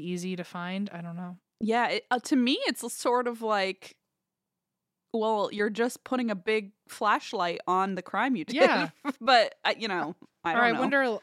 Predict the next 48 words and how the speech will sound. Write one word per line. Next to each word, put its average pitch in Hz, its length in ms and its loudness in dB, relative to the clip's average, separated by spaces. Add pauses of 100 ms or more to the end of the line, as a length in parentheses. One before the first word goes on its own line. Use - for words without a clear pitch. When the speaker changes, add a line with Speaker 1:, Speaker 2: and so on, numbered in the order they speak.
Speaker 1:
maybe 220 260 0
he 220 140 -2
stopped 214 280 -2
because 196 220 -2
he 196 100 -4
realized, 180 380 -2
like, 175 260 -4
"Oh, 196 360 0
arson 190 420 0
was, 175 240 -2
like, 170 300 -6
I 208 100 2
coulda 262 200 2
gotten 202 200 2
away 190 160 0
with 185 140 -8
the 185 80 -4
murder, 175 320 -2
but 165 120 -8
the - 80 -4
arson 175 320 -2
is 165 140 -6
what 175 140 -4
tipped - 260 -8
me 170 160 -6
off," 160 240 -4
or 165 80 -6
something. 151 500 -10
Speaker 2:
Oh, 190 380 4
Speaker 1:
So 175 60 4
Speaker 2:
like, 170 160 2
maybe 180 180 -2
the 170 140 -2
arson 160 320 -4
is, 165 180 -4 (140)
you're 170 340 -2
adding 170 340 0
on 156 240 -4
to 160 200 -8
it. 151 260 -6 (380)
Speaker 1:
Yeah. 180 400 -2
Speaker 2:
Yeah, 208 180 2
it's 202 120 -4
like 233 120 -4
another 185 300 0
tell, 165 360 -2
I 156 100 -6
guess. 156 420 -8